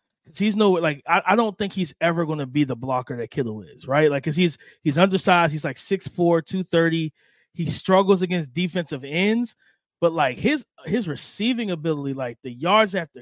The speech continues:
catch, the explosiveness, the ball skills, man, like, yeah, you put Joe Burrow, you put him in this offense with Joe Burrow, and it's just like, I, you know what I mean? I, if I'm Lamar Jackson, I'm looking at,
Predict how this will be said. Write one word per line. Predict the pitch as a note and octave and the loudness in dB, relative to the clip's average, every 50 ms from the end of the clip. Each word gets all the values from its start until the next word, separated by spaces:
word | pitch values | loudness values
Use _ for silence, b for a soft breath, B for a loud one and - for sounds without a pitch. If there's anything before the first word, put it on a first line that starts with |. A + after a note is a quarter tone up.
| - _ | -18 _
catch, | - F#3+ F#3+ F#3+ F#3 - - - _ _ _ _ _ _ _ - | -2 2 2 2 2 0 -6 -20 _ _ _ _ _ _ _ -4
the | D3 C#3 | -2 -2
explosiveness, | C3+ B2 - - - - - F3+ G3 G3+ G3 - - F#3+ F3 F3+ F#3 F#3 F3+ - - - C#3+ B2 C3 | -2 -4 -6 -8 -8 -4 0 2 4 4 4 2 0 -4 -4 -4 -4 -4 -4 -4 -8 -14 -20 -14 -10
the | C#3+ C3 | -8 -8
ball | A#2+ A2+ - C#3 D#3 G3+ A3+ A3+ G#3+ | -8 -4 -2 2 4 4 6 4 4
skills, | F3 - - - E3 C#3+ C3+ B2+ A#2+ A#2 A#2 - - _ _ _ _ _ _ _ _ - | 0 -2 -4 -4 -2 0 0 0 -2 -4 -6 -10 -14 _ _ _ _ _ _ _ _ -8
man, | D3+ D#3 D#3+ E3 D#3+ D3+ | -4 -2 -2 -2 -2 -4
like, | D3+ D3+ D3 C#3+ C3+ B2 - _ _ _ _ _ _ _ _ _ _ | -6 -4 -4 -4 -6 -8 -12 _ _ _ _ _ _ _ _ _ _
yeah, | D#3+ G#3 A#3+ F3+ | 2 2 2 2
you | C#3+ G3+ C4+ E4+ | 2 0 -2 0
put | - A4 G4 G#3+ | 2 2 2 2
Joe | D3+ E3 G3+ G#3+ F#3+ | 4 4 4 4 4
Burrow, | C#3 B2+ D#3+ F3 G3+ G#3 F#3 | 2 0 0 0 2 0 0
you | F#3 C4 E4+ | -2 -4 -6
put | - - C4+ | -4 -6 -6
him | A3 A#3+ F3+ D3 | -4 -4 -6 -6
in | E3+ F3+ F3+ | -6 -6 -4
this | F3 F#3 F3 - | -4 -4 -2 -2
offense | E3+ D#3+ E3 D#3+ - E3 D3 | -2 -2 -2 -4 -6 -8 -8
with | D3 C#3 B2+ | -8 -8 -4
Joe | C3+ D#3+ D#3 | -2 -2 -2
Burrow, | C#3+ C3 D3 D#3 E3+ E3+ E3 E3 | 0 0 0 2 2 2 2 2
and | - D3 D3+ D#3 | 0 -4 -6 -4
it's | F3 E3+ - - | -4 -6 -6 -8
just | D#3 C#3+ - | -10 -10 -6
like, | C#3+ B2+ B2 A#2+ A#2 G#2+ _ _ _ _ _ _ _ _ _ _ _ - | -6 -4 -4 -4 -6 -10 _ _ _ _ _ _ _ _ _ _ _ -2
I, | F3+ G#3+ G#3+ | -2 0 0
you | G3+ A3+ A#3+ | 0 0 2
know | G#3+ | 2
what | G#3+ | 2
I | G#3+ | 2
mean? | G#3+ G#3 | 2 2
I, | F3+ G#3 A#3 F#3 | 2 2 2 2
if | E3+ G#3+ | 2 2
I'm | D4+ E4 | 2 2
Lamar | C4 G3+ G3 G3+ F#3+ F3+ | 0 -2 0 0 0 0
Jackson, | D#3 F3 F#3+ F3+ D#3+ D3 F3 | 2 4 4 4 2 0 -2
I'm | F#3 G#3 F#3+ | -4 -2 -2
looking | F#3 F3+ E3 E3 D#3 | -2 -2 -2 -2 -4
at, | D3+ D3+ | -4 -6